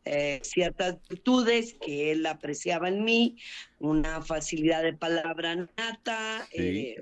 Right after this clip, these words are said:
Speaker 1: una mujer que le gustaba desmarejar las,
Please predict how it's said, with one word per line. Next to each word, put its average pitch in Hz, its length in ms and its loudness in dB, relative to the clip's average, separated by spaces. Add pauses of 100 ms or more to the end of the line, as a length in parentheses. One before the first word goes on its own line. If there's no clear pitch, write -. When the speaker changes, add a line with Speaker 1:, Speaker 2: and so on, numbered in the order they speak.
(600)
Speaker 1:
una 160 560 2 (220)
mujer 165 840 0
que - 200 -16
le 143 80 -8
gustaba 151 960 -4 (180)
desmarejar 156 920 -4
las, 151 520 -8